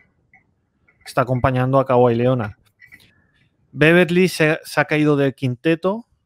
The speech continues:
eh, y ya está apenas sin minutos. En el tercer partido no, no me he parado a verlo, pero en el de anoche, cuatro minutos.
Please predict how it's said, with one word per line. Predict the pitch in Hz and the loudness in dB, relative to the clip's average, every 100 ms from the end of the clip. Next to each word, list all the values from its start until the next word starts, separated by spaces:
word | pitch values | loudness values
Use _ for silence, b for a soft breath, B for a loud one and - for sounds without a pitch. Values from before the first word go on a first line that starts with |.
| _ _ _ _ _ - | _ _ _ _ _ -4
eh, | 131 127 123 123 135 - | 0 2 2 0 -4 -6
y | 139 | -4
ya | 127 135 | 0 0
está | 131 - 131 | 0 -2 -2
apenas | - 131 120 | -2 -4 -4
sin | 143 127 | -4 -4
minutos. | 123 135 147 180 196 190 - 143 | -2 -4 -4 -4 -4 -8 -12 -6
En | 127 131 | -4 -2
el | 131 127 123 | -4 -4 -4
tercer | 135 127 151 | -6 -4 -6
partido | 165 156 170 160 | -6 -4 -2 -2
no, | 151 151 151 | -2 -2 -2
no | 147 | -2
me | 151 | -2
he | 143 | -2
parado | 147 143 | 0 0
a | |
verlo, | 143 151 156 160 | 0 -2 -2 -2
pero | 156 135 | -2 -2
en | 131 | -2
el | 127 | -2
de | 127 | -2
anoche, | 127 151 - 175 | 0 -2 -2 -6
cuatro | - 156 147 | 0 0 0
minutos. | 147 123 107 - 95 | -4 -4 -4 -8 -12